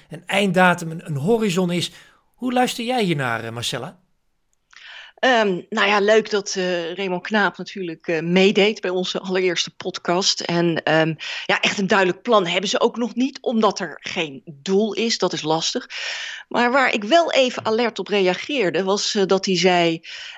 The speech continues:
Speaker 2: eh, "Ja, over de slagen van Robben, daar maken we ons absoluut geen zorgen om." En, eh, dat begrijp ik ook wel dat hij dat zegt. En dan begeef ik me misschien een beetje op glad ijs, want Robben is tweeëndertig, is ervaren,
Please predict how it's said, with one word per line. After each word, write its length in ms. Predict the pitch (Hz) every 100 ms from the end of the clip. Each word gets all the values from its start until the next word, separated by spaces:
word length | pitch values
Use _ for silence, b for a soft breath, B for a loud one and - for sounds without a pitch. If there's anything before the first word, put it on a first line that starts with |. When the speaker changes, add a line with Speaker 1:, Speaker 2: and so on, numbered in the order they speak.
| -
Speaker 2:
eh, 460 | 170 170 160 165
"Ja, 220 | 180 180 175
over 140 | 180
de 80 | 175
slagen 400 | - 170 175 175
van 140 | 180
Robben, 220 | 156 170
daar 80 | 165
maken 220 | 156 160
we 60 | 175
ons 120 | 170
absoluut 520 | 202 247 - 185 165
geen 200 | - 165
zorgen 520 | 156 160 165 156 147 -
om." 320 | 143 147 165
En, 460 | - 165 156 147
eh, 260 | - 151 151 147 B B
dat 180 | B 226
begrijp 300 | 226 269 277
ik 100 | 226
ook 160 | 214 202
wel 320 | 185 170 208
dat 200 | 190 185
hij 80 | 180
dat 180 | 175
zegt. 400 | - - 170 -
En 120 | 180 170
dan 100 | 190
begeef 360 | 196 247 302
ik 100 | 269
me 100 | 240
misschien 340 | 240 220 240 220
een 80 | 214
beetje 320 | 220 208 -
op 280 | - 190 -
glad 480 | - - 180 165 -
ijs, 360 | 165 202 185
want 260 | 151 160 - B B B _
Robben 260 | 156 156 165
is 160 | 175
tweeëndertig, 760 | - 175 170 170 165 170 160 - _
is 220 | - 170 -
ervaren, 540 | 160 170 160 160 156